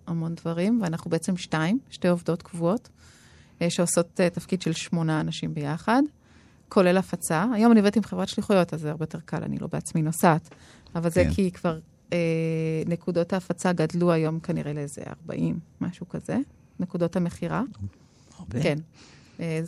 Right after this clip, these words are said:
Speaker 1: כי זה כולל עכשיו כמה סניפים מובחרים של צומת ספרים.
Speaker 2: אבל בוא נחזור למספר. אז כשיצאת מזיקית, היה לך פחות מאלפיים.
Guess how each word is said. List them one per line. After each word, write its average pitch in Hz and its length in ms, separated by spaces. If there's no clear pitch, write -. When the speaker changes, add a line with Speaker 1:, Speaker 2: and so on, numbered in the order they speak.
Speaker 1:
כי 185 120
זה 170 100
כולל 170 260
עכשיו 175 280
כמה 170 220
סניפים 165 340
מובחרים 165 560
של 180 240
צומת 180 320
ספרים. 247 380
Speaker 2:
אבל 165 180
בוא 165 120
נחזור 160 320
למספר. 160 520
אז 151 100
כשיצאת 151 680
מזיקית, 147 520
היה 143 100
לך 160 180
פחות - 420
מאלפיים. 123 560